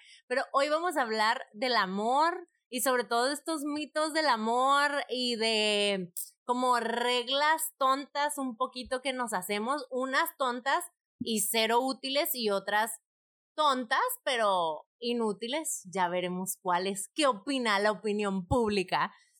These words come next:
¿En qué tan lejos o cerca estoy de ella? Pero bueno, hoy vamos a hablar, pues, del amor romántico, de la responsabilidad afectiva, de los fuckboys. Y yo sé que esos términos luego suenan bien así de,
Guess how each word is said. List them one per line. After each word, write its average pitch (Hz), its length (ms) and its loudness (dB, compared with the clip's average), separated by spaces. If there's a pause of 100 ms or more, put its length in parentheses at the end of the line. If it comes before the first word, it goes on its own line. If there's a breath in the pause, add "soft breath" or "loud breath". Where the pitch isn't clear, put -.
(520)
¿En 220 140 -6
qué 233 100 0
tan 254 300 -2
lejos 254 340 0
o 240 80 -2
cerca 214 300 -2
estoy 226 260 -4
de 214 260 0
ella? 196 280 -2 (180 loud breath)
Pero 269 160 2
bueno, 277 200 0
hoy 269 60 2
vamos 302 280 0
a 277 40 0
hablar, 226 400 0 (400)
pues, 359 320 -2 (400)
del 302 180 2
amor 254 280 2
romántico, 240 840 0
de 240 100 2
la 233 120 -2
responsabilidad 208 680 0
afectiva, 240 920 0
de 233 80 0
los 196 360 -2
fuckboys. 240 640 2
Y 226 180 -4
yo 233 80 0
sé 269 100 -2
que 254 60 -8
esos 285 240 -6
términos 269 400 -2
luego 214 240 -2
suenan 233 380 -6
bien 220 220 -2
así 220 280 -2
de, 202 600 0